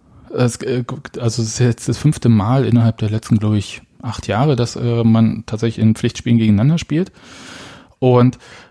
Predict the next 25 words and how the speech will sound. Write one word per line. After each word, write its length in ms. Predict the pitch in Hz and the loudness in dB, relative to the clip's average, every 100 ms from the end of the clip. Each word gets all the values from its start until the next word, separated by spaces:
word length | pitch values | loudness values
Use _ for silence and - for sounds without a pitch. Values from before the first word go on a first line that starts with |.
| _ - - | _ -12 -2
ähm, 280 | 117 117 101 | 2 2 0
ich 80 | - | -4
kann 180 | - 139 | 2 2
es 100 | 147 | 2
jetzt 200 | 135 - | 0 0
nicht 200 | 127 - | 0 2
mehr 160 | 123 | 2
hören. 260 | 107 135 110 | 4 4 4
Es 140 | 101 | 2
ist 100 | 117 | -2
so 120 | 113 123 | 0 2
eine 120 | 120 | 2
Sache, 240 | 120 123 | 0 -2
die 120 | 110 | 0
mich 200 | 110 117 | 2 0
so 80 | - | 0
ein 60 | 131 | -2
bisschen 420 | 120 - 120 117 | -2 0 0 0
wurmt. 360 | 117 113 131 147 - - | -2 -2 -2 -2 -8 -14
Es 60 | - | -8
gibt 140 | 120 | -4
so 140 | 131 | 2
eine 200 | 127 120 | 4 4
Dauergeschichte 840 | 110 - 95 143 147 139 147 - - | 2 -6 -6 -4 -4 -4 -6 -6 -8
aktuell, 600 | - - 117 - 127 185 | -10 -8 -8 -4 -2 0